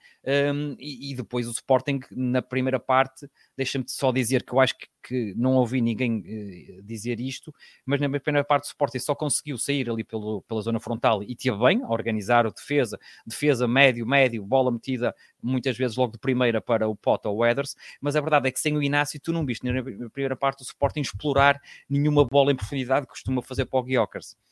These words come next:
Ou seja, sem a qualidade do passo de Inácio, tu não viste nem variações de jogo,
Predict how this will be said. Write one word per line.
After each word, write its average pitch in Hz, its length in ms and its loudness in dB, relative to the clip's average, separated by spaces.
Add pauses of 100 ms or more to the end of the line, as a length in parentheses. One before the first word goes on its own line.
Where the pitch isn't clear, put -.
(180)
Ou 127 80 -10
seja, 110 220 -6
sem 196 240 0
a 196 60 -2
qualidade 131 460 2
do 101 100 -4
passo 123 240 0
de 120 60 -6
Inácio, 110 340 -4
tu 139 100 -8
não 135 120 -2
viste 127 300 -6
nem 165 260 0
variações 143 420 0
de 110 100 -10
jogo, 131 380 -2